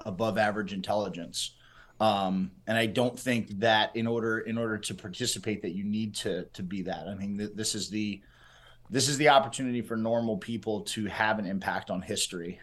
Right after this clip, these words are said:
Um, you know, you asked me three years ago, uh, if I would have ever been capable of the impact that, that, you know, that I've had and that we've had at the gym, you know, I would have, I would have said the same answer that everybody has. It's that, like,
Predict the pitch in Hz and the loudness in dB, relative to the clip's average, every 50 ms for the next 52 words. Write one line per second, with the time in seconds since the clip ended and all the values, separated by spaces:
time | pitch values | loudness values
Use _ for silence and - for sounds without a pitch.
0 | - - - 92 95 92 90 90 87 90 87 - - - - - - - - - | -14 -10 -4 -2 -2 0 0 -2 -2 -4 -4 -8 -12 -20 -20 -20 -20 -20 -20 -20
1 | - - - - - 98 101 98 95 98 95 - - - - - 127 127 127 123 | -20 -20 -18 -8 -4 -2 0 2 2 2 0 -2 -10 -20 -18 -4 4 8 8 10
2 | 120 117 - - 117 107 104 - - 120 127 123 117 117 120 127 120 95 110 90 | 10 8 6 2 -2 -4 -6 -6 -4 -2 0 0 2 4 4 4 4 4 2 4
3 | 107 104 101 95 101 95 - - - - - 101 101 98 101 101 98 - - 104 | 6 6 6 6 4 2 -2 -6 -12 -6 -2 0 2 2 2 2 0 0 2 2
4 | 101 101 98 95 95 95 - 113 104 113 113 110 101 110 113 117 101 107 117 110 | 2 2 2 0 -2 -4 -6 -4 -2 0 0 2 4 4 4 4 4 2 0 -2
5 | 98 117 110 107 104 104 - - - - - - - - - - - _ - - | -2 -2 -2 -2 -2 -4 -6 -8 -16 -20 -20 -20 -20 -20 -20 -20 -20 _ -20 -20
6 | - - - - 175 175 170 - 170 135 143 143 139 131 113 117 131 131 135 135 | -20 0 6 8 10 10 10 10 6 6 6 6 6 6 6 4 2 2 2 0
7 | 127 127 135 123 113 117 - - - 107 117 113 110 - - - - 117 110 104 | 2 2 4 4 4 2 0 -2 -2 4 6 6 6 6 2 -2 0 2 2 2
8 | 104 - - 110 110 104 101 98 92 - - - - 104 98 101 113 120 113 - | 2 0 -4 -6 -4 -4 -4 -6 -8 -10 -6 0 2 6 6 8 8 6 6 6
9 | 113 110 107 104 101 104 95 - 110 110 101 113 110 101 101 92 - 92 87 - | 4 4 4 4 2 -2 -2 -2 -2 -2 2 4 4 4 4 0 -4 -6 0 6
10 | 170 196 214 185 151 139 131 123 120 113 117 123 120 123 127 123 120 107 117 123 | 8 10 10 10 10 8 4 4 4 4 4 4 2 2 2 2 2 2 2 2
11 | 127 127 117 - - - 120 110 110 - - 120 113 110 110 110 107 98 - 104 | 0 0 -2 -2 0 0 0 -2 -2 -2 -2 -2 -2 0 0 0 -2 -2 -2 -4
12 | 92 92 104 110 110 110 101 95 92 92 87 92 87 78 85 90 - 87 87 - | -2 0 2 2 2 2 0 -2 -2 -2 -2 -4 -4 -4 -6 -8 -2 2 2 4
13 | - 101 92 87 - 98 95 92 90 - | 4 4 0 0 0 0 -2 -2 -4 -4